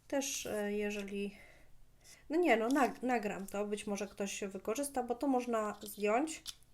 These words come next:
o, i nałożyć później, czy przełożyć do innej bombki, jeżeli do tej nam nie pasuje.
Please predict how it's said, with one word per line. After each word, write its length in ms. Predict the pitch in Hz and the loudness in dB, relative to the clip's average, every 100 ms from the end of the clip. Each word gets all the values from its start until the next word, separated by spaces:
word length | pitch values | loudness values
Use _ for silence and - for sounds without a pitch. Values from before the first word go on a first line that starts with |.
| - - - - - - - | -20 -20 -20 -20 -20 -12 -4
o, 160 | 180 196 - - - - - - - | -4 -4 -14 -20 -20 -20 -20 -20 -10
i 80 | 403 | 0
nałożyć 600 | 381 269 185 180 - - | 4 6 4 2 -2 -10
później, 560 | - - 180 190 180 185 - - - | -12 -14 -8 -4 -4 -4 -10 -20 -6
czy 100 | 277 | -4
przełożyć 500 | - 240 220 220 202 | 0 2 2 0 -2
do 120 | 175 | -2
innej 340 | 165 240 254 | 0 0 2
bombki, 400 | 240 226 226 - | 2 0 0 -2
jeżeli 340 | 226 214 208 208 208 | -4 -2 -2 -4 -4
do 160 | 202 | -4
tej 200 | 208 208 | -2 -2
nam 200 | 202 202 | -2 -2
nie 100 | 196 | -4
pasuje. 680 | 196 202 - 196 196 196 220 | -6 -8 -6 -4 -2 0 0